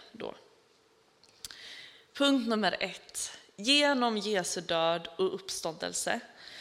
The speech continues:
så kan alla som tror på honom få upprättas och förklaras rättfärdiga. Har du inte tagit ett beslut att tro på Jesus, att säga ja till honom, så gör det.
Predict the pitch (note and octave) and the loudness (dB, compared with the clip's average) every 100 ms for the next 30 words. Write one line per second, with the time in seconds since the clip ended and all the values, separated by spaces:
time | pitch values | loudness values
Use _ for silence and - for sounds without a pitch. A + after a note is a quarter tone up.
0 | - - C#4+ - B3 G3 - C4 C4 A#3 | -10 -2 0 2 2 2 2 4 6 6
1 | G3+ F#3+ F#3 F3 - E3+ E3+ - E3+ F3+ | 4 4 -2 -4 -4 -6 -8 -10 -8 -6
2 | E3 G3 A3+ A#3+ - - - - G#3+ C4+ | -6 -6 -8 -12 -14 -14 -12 0 2 2
3 | C#4 - B3 B3+ B3 B3 B3 - A3+ G#3 | 0 -2 0 0 2 0 0 -2 -4 -4
4 | - F3+ E3 E3 - - F#3+ - - F#3+ | -2 0 0 -2 -4 -4 -6 -8 -6 -2
5 | F#3+ F#3 - - G3+ - _ _ _ _ | -2 -4 -10 -12 -14 -20 _ _ _ _
6 | _ - - - - - _ _ _ - | _ -20 -20 -20 -20 -20 _ _ _ 2
7 | A#3+ B3+ D#4 F4+ A3 - C4+ B3+ A3+ B3 | 4 6 4 2 -4 -4 2 4 4 2
8 | B3+ G#3+ - F#3 - F#3 - B3 C4 - | -4 -6 -6 -2 0 0 -2 -4 -10 -18
9 | - G3+ G3+ G3 - - - A#3 C4+ C#4 | 0 4 4 0 -6 -8 -2 0 2 0
10 | C4+ G3 G3+ F3+ - - - - - - | -4 -4 -4 -4 -6 -6 -6 -6 -8 -8
11 | - - B3+ A3+ G#3 G#3 A#3 B3 B3 - | -6 0 4 6 4 4 4 4 2 -4
12 | F#3+ F3 F3+ E3+ A3+ C4+ - _ - - | -6 -6 -6 -6 -6 -8 -18 _ -20 -20
13 | - - - - B3 A#3 D4 C4+ - - | -20 -20 -6 0 2 4 4 4 2 -4